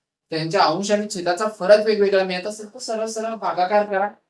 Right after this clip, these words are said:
असं केल्यानंतर लगेच उत्तर येईल, जास्त वेळ लागणार नाही. फक्त पॉइंट नंतर कमीत कमी दोन अंक काढा. जर समजा काही वेळेस काय होतं की एका अंकामध्ये काम होत नाही, मग दोन अंक काढलेले बरे असतात.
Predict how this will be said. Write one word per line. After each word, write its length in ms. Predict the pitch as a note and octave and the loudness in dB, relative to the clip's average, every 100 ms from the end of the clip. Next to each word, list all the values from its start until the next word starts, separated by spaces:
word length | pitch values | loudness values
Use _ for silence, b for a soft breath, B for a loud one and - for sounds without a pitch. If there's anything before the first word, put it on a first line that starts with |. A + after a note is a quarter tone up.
| _ _ _ _ _ _ _ _ _ _ _ _ _ _ | _ _ _ _ _ _ _ _ _ _ _ _ _ _
असं 220 | F#3 F#3 - | -8 -6 -2
केल्यानंतर 440 | G3 G3+ G3+ G3 | 0 0 -2 -6
लगेच 460 | F#3 F#3 G3 G#3+ G#3 | -2 -2 -2 -6 -8
उत्तर 240 | G3 G3+ | -4 0
येईल, 140 | G3+ G3 | 0 0
जास्त 220 | F#3+ - | -4 -2
वेळ 200 | F#3+ F#3 | 0 2
लागणार 420 | F3 D#3 G3+ G3 | 2 2 4 4
नाही. 180 | F#3+ G3+ - _ _ _ _ _ - | 0 -6 -14 _ _ _ _ _ -16
फक्त 220 | D#3 G3 G#3 G#3 | -6 -2 -2 0
पॉइंट 280 | F3+ F3 F#3+ | -2 -2 -4
नंतर 240 | F#3+ G3+ | -6 -8
कमीत 240 | A3 F#3+ G3 | -8 -10 -8
कमी 180 | G3 G3+ | -6 -6
दोन 280 | F3 F3 F3+ | -6 -8 -6
अंक 200 | F3+ F#3+ | -6 -8
काढा. 340 | F#3+ F#3 D3 A#2+ _ _ _ _ _ _ _ _ - | -2 -2 -2 -12 _ _ _ _ _ _ _ _ -4
जर 200 | E3+ F#3 - | -2 -2 -8
समजा 300 | C#3 D3 D#3+ | -14 -8 -8
काही 240 | - E3 | -2 0
वेळेस 220 | F3+ F#3 | 2 0
काय 140 | G#3 G3 | 2 0
होतं 260 | F#3+ G3 G#3 _ _ _ _ _ _ F#3 | 2 -2 -4 _ _ _ _ _ _ -14
की 80 | F#3 | -2
एका 280 | F3+ F#3+ G3+ | 2 4 4
अंकामध्ये 380 | G3+ G#3 G#3 G#3 | 2 -2 -2 -2
काम 260 | G#3 G#3 F3+ | 0 0 -2
होत 200 | F3 G3 | -8 -6
नाही, 240 | E3+ D3+ | -6 -6
मग 180 | E3+ F#3 | -10 -10
दोन 200 | G3+ G#3 | -8 -4
अंक 220 | G#3 G#3 | -4 -6
काढलेले 440 | G#3 G3+ G3 G3 F#3+ | -4 -2 0 0 2
बरे 180 | F#3 E3 | 2 0
असतात. 320 | D#3 - | -2 -12